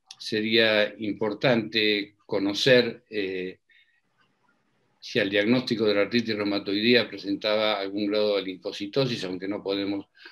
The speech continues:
poner en evidencia si podía haber alguna,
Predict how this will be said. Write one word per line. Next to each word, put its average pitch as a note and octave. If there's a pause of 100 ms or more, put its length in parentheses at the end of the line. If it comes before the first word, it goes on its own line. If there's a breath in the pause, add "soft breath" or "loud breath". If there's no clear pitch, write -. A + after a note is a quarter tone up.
(160 loud breath)
poner G#2+
en G#2
evidencia G#2+
si A2 (260 soft breath)
podía G#2
haber G#2
alguna, G2